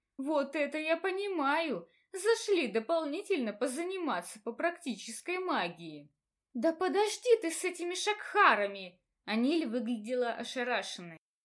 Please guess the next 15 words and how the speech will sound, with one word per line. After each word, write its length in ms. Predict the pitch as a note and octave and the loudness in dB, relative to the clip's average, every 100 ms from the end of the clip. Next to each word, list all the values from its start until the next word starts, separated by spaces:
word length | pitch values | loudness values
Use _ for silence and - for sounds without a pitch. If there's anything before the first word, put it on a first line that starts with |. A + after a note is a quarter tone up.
| - | -8
«Я 240 | B3 D#4+ | 0 2
вообще 480 | E4 F4 - - F#4+ | 4 2 0 -2 0
ничего 440 | F#4 E4+ F4 E4+ | -2 -4 -4 -2
не 140 | E4 D#4+ | -2 -2
поняла 540 | F4 F4 F#4+ F#4+ F4 | -4 -4 -2 2 2
из 180 | D#4 - | 0 0
того, 520 | E4 D#4+ D#4+ G4 A4 - | 2 2 2 2 0 -4
что 280 | - - F4+ | -16 -8 -2
они 240 | E4 F4+ G#4+ | -2 0 -4
здесь 220 | E4+ E4 | -4 -6
наговорили». 1000 | D4+ D4+ F#4 G4+ G#4+ F4 C4+ F#3+ D#3+ D#3+ _ _ _ _ | -4 -2 0 0 0 0 -2 -4 -8 -10 _ _ _ _
Зло 420 | G#3 G#3 A#3+ E4 | -12 -2 2 2
усмехнулась. 920 | - A#3 A#3+ B3 - G#3 E3 E3+ - _ _ _ | -2 -6 -4 -4 -4 -6 -6 -8 -10 _ _ _
«Кроме 340 | G#4 G4+ F4+ | 2 4 2
того, 480 | F4+ E4+ E4 F#4+ G#4+ | 0 2 4 2 -2